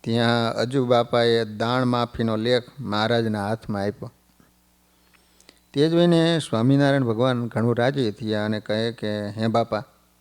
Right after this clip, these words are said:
તમે ઘણું સારું કર્યું." તો બાપા કહે, "હું શું સારું કરું?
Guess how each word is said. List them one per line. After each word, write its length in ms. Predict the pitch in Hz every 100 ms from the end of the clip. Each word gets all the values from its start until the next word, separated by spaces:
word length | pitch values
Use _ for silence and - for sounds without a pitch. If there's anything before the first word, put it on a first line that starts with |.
| _ _ _ _ _ -
તમે 320 | 113 120 117
ઘણું 300 | 98 117 139
સારું 380 | - 107 110 104
કર્યું." 300 | 104 104 117 _ _ _ _ _ _ _ _
તો 100 | 113
બાપા 400 | 104 107 110 123
કહે, 500 | 113 131 127 110 104 - _ _ _ _ _ _
"હું 160 | 113 147
શું 220 | - 185
સારું 380 | - 107 107 104
કરું? 280 | - 101